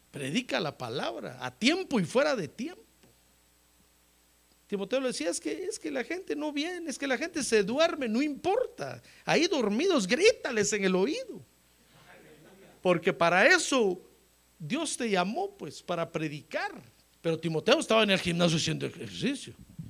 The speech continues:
Entonces el apóstol Pablo le dijo, "Mira, Timoteo,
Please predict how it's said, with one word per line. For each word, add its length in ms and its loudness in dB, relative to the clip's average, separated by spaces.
Entonces 200 -4
el 60 2
apóstol 340 0
Pablo 280 6
le 60 4
dijo, 120 2
"Mira, 220 4
Timoteo, 560 2